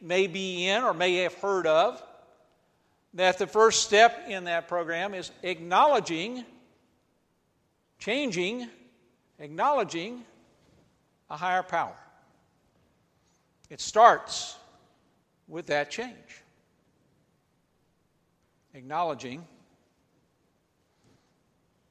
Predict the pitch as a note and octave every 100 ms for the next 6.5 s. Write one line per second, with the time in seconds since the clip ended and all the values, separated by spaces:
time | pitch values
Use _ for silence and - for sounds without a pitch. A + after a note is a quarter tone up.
0 | _ _ _ _ _ _ _ - A#2 D3+
1 | D3+ - D3+ D3 A2 - - - _ _
2 | _ B2+ C#3+ C#3+ - B2 - F#3 - C#3
3 | D3 - - _ _ _ _ C#3 F#3+ -
4 | D#3+ D3+ - E3+ E3 A#2+ - - - -
5 | B2+ C3+ A#2 D#3 D3+ D#3 C3+ C#3 C#3+ D3
6 | - D3 C3 B2+ -